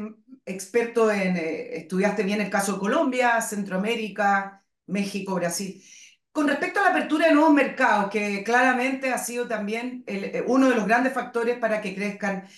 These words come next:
eh, estas bandas que nosotros, em,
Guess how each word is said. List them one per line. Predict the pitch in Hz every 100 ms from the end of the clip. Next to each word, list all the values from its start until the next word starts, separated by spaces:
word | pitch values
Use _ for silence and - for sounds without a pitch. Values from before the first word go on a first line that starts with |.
| - _ -
eh, | 202 190 170 -
estas | 214 - 202
bandas | 226 254 240
que | 208
nosotros, | 196 226 233 254 247 - _ _ -
em, | 208 202 190 185 175 170